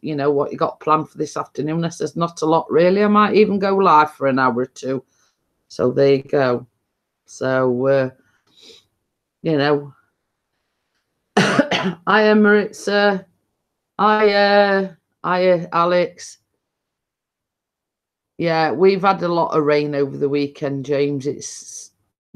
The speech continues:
been one of them, like, thunderstorm,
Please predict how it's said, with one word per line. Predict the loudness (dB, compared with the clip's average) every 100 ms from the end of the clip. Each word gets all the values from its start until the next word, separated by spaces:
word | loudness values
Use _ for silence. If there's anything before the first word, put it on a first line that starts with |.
| -6
been | -4 -2
one | -2
of | 0
them, | -2 0
like, | 0 -2 -4 _ _ _ _
thunderstorm, | -4 -4 -4 -6 -8 -6 0 2 2 0 -4